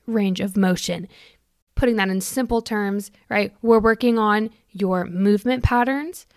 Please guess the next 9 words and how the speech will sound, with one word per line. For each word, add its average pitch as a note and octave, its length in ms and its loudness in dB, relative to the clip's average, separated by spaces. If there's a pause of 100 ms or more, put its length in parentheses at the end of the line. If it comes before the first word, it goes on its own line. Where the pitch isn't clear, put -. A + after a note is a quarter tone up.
(300)
We're G3+ 100 -2
perfecting G3 580 -2
those. B3+ 280 0
If G#3+ 80 -8
there's G3 180 -4
any F#3 200 -4
weaknesses A#3+ 640 -2
or G3+ 100 -4
imbalances, A3 960 -2